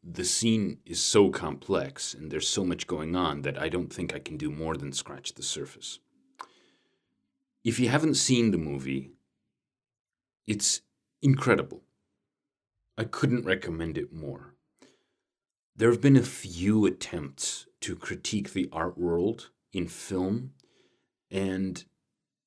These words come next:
most of them that I can think of, from the two thousand six film Art School Confidential to the steel cube scene from Woody Allen's Manhattan, fall pretty flat.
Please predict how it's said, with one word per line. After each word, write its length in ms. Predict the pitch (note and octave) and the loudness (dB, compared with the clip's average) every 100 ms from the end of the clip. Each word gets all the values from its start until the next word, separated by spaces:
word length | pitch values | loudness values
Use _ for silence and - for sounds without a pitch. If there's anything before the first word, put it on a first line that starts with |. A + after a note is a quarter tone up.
| _ _ _ _ - | _ _ _ _ 2
most 460 | A2 D#3 C#3+ - | 10 10 10 4
of 140 | C3+ B2 | 2 2
them 140 | G#2+ | 2
that 140 | G2+ | 4
I 140 | F#2 F#2+ | 2 0
can 180 | - E2+ | -4 -6
think 280 | F#2 E2+ | -4 -4
of, 340 | - - - _ _ _ _ _ _ _ _ _ _ | -6 -12 -20 _ _ _ _ _ _ _ _ _ _
from 180 | F#2 E2+ | -2 -2
the 100 | E2 | -4
two 180 | - | -4
thousand 380 | G2+ F#2+ E2 D#2 | 0 2 0 -2
six 320 | - F2 - | -4 -4 -4
film 320 | - E2+ D#2 C#2 | -6 -4 -4 -2
Art 180 | E2+ - | -2 -2
School 220 | - E2+ | 0 0
Confidential 840 | - D2+ - D2 G#2 G2+ G2+ F2 | -2 -8 -6 0 2 4 4 2
to 260 | - - D#2+ | 2 -4 -4
the 300 | D#2 D2 C2+ _ _ _ _ _ | 0 -2 -2 _ _ _ _ _
steel 440 | - - G#2 G2 F2+ | -4 -2 2 2 2
cube 380 | - F2+ D#2 | 0 0 2
scene 360 | - - C#2+ B1 | -2 -4 -6 -8
from 300 | - D2 C#2 | -12 -10 -4
Woody 260 | D#2 D#2 C#2+ | -4 -2 -2
Allen's 340 | C2+ C2+ C#2 | -4 -6 -6
Manhattan, 640 | C#2+ C2+ G2+ F2+ D#2+ C#2 - _ _ _ _ _ | -6 -4 -2 -2 -4 -12 -14 _ _ _ _ _
fall 560 | - C3+ C3+ A#2+ - - | -2 6 8 8 4 -2
pretty 240 | - A#2+ - | -4 0 0
flat. 580 | - - - - - | -4 -8 -8 -10 -20